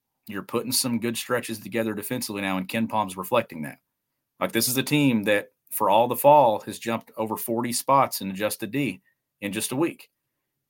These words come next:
And it goes back to what I said. It's marginal, very marginal how you defend.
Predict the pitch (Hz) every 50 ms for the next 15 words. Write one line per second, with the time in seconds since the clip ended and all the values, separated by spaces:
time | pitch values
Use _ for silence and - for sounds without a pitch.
0 | _ _ _ _ - 104 110 95 92 120 - - 120 120 127 135 131 131 - 123
1 | 117 120 123 131 127 - - 180 175 135 92 - 117 117 110 - 120 117 113 117
2 | 123 139 139 107 90 76 69 69 - _ _ _ _ _ _ _ _ _ _ _
3 | _ _ _ - 101 107 123 147 160 156 156 147 139 143 139 131 117 110 110 104
4 | 95 - - 113 117 117 110 107 110 95 90 - - 120 113 98 90 85 85 87